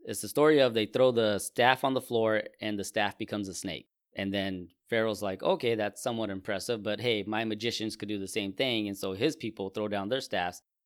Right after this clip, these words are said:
and they become snakes. And, uh, and it, Pharaoh and his gang go and do the same thing. But th-, this is the first mention of Pharaoh's heart become hard. Like, it became hard to what Moses was doing.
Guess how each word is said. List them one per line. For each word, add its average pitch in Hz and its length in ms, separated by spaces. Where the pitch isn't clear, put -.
and 98 160
they 131 140
become 107 260
snakes. 95 360
And, 104 100
uh, 98 140
and 107 180
it, 98 180
Pharaoh 160 200
and 147 100
his 127 120
gang 127 240
go 123 140
and 120 80
do 120 80
the 110 60
same 113 240
thing. 139 340
But 107 480
th-, 143 160
this 147 220
is 143 100
the 120 80
first 151 340
mention 123 480
of 113 380
Pharaoh's 117 340
heart - 360
become 101 320
hard. 87 560
Like, 95 240
it 101 120
became 101 340
hard 98 460
to 101 160
what 95 280
Moses 95 400
was 90 140
doing. 98 280